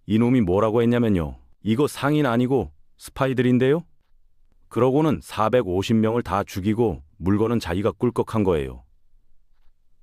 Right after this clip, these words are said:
비단이랑 모피랑 전부요. 진짜 스파이였을까요?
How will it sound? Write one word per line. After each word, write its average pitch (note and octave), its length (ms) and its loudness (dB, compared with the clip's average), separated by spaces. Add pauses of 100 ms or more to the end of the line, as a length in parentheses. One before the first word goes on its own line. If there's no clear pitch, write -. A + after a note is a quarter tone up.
(160)
비단이랑 A#2+ 520 2
모피랑 G2+ 460 0
전부요. G#2+ 640 0 (1080)
진짜 G#2 300 -2
스파이였을까요? E2 960 -4